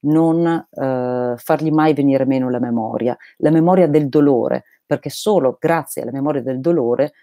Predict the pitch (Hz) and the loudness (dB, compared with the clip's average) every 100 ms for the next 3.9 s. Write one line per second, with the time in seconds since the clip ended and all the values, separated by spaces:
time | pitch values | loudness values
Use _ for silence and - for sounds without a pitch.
0 | _ 151 156 - 143 - - - - 151 | _ -6 -6 -6 -6 -8 -10 -8 -4 -4
1 | 131 113 107 127 - 139 - 135 127 143 | -2 -2 -2 -4 -4 -10 -4 -2 0 -4
2 | - - 123 117 131 - 127 120 117 117 | -8 -6 -4 -4 -6 -6 -4 -2 -2 -2
3 | 113 - 104 110 - 80 76 117 101 | -4 -6 -4 -6 -6 -8 -8 -6 -6